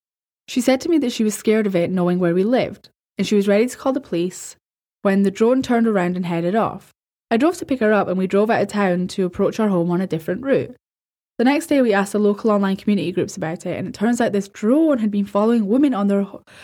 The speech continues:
to their homes for a few days. <gasps> The police were identified, but the drone's pilot decided to lay low, and the police never found anything. We're assuming that the, oh my God, we're assuming that the drone pilot saw the forum discussion about them and decided to stop.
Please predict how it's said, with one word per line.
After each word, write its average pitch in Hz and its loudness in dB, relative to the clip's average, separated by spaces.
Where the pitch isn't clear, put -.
to - -6
their 233 4
homes 254 2
for 208 -2
a 196 0
few 202 0
days. 196 0
<gasps> 226 -8
The 233 -2
police 262 0
were 330 4
identified, 220 2
but 160 -2
the 185 0
drone's 208 2
pilot 190 0
decided 180 -2
to 185 -6
lay 180 2
low, 175 2
and 170 -2
the 175 -6
police 196 -4
never 196 -4
found 165 -6
anything. 165 -8
We're 220 4
assuming 233 2
that 202 2
the, 196 2
oh - -10
my 180 -4
God, 151 -8
we're 202 0
assuming 262 2
that 247 0
the 208 2
drone 202 2
pilot 180 0
saw 185 0
the 185 0
forum 180 0
discussion 175 -6
about 170 -4
them 160 -4
and 175 -6
decided 165 -8
to 196 -18
stop. - -12